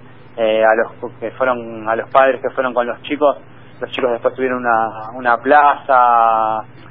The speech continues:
eh, juegos para, para disfrutar, juegos inflables y demás para,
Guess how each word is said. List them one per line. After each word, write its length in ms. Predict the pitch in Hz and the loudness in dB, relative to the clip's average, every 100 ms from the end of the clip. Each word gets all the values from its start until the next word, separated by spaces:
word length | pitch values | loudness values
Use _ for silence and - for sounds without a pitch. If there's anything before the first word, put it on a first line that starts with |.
| - - - - | -20 -20 -20 -14
eh, 200 | 110 107 - | -10 -8 -4
juegos 440 | 139 143 135 123 120 | 0 2 4 2 0
para, 200 | 120 110 107 107 | 2 2 0 -4
para 160 | 117 120 | -2 0
disfrutar, 560 | 117 - 131 127 156 165 190 - - - | -2 -6 -4 4 4 4 -4 -16 -20 -2
juegos 220 | 143 127 | -2 -2
inflables 420 | 127 - 143 139 120 | -8 0 2 2 -4
y 40 | |
demás 200 | 123 131 | -8 -6
para, 180 | 139 127 | 0 2